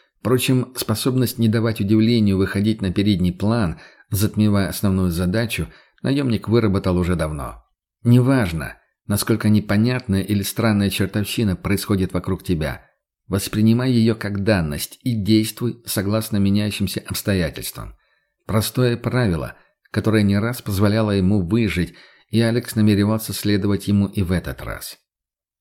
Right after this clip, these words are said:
Свернув в очередной коридор, наёмник убедился, что тот ведёт к большой красной двери, на которой через трафарет большими белыми буквами была нанесена надпись:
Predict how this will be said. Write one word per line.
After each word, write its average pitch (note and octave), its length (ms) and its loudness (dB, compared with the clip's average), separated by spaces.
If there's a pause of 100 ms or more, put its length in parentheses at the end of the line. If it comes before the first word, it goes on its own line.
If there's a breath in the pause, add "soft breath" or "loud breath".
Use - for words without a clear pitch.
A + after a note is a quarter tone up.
(160)
Свернув A#2+ 440 2
в - 40 0
очередной A2+ 480 0
коридор, G#2+ 580 0 (140)
наёмник A2 500 4
убедился, E2+ 640 -2 (140)
что - 220 -2
тот C3+ 220 0
ведёт C3 320 4
к A2 60 -2
большой A2 400 0
красной A2 460 -2
двери, F2 560 0 (160)
на G#2 80 -2
которой A2 340 0
через G#2 340 -2
трафарет G2+ 540 -2
большими G2+ 420 0
белыми G2 440 2
буквами F2+ 500 0
была G2 300 0
нанесена F#2+ 520 0
надпись: F2 540 -2